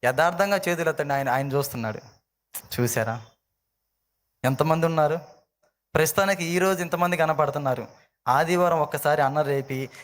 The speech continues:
ఎంతమంది ఇలాంటి వాటిలో డబ్బులు పోగొట్టుకున్నారు? చేతులు పైకెత్తండి అంటే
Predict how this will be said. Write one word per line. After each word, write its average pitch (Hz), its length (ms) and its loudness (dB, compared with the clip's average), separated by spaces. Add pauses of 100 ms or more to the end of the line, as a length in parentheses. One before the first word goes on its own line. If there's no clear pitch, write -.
(120)
ఎంతమంది 185 640 2
ఇలాంటి 170 560 0
వాటిలో 165 380 0
డబ్బులు 151 300 0
పోగొట్టుకున్నారు? 156 760 0
చేతులు 151 480 -6
పైకెత్తండి 135 720 -2
అంటే 131 360 0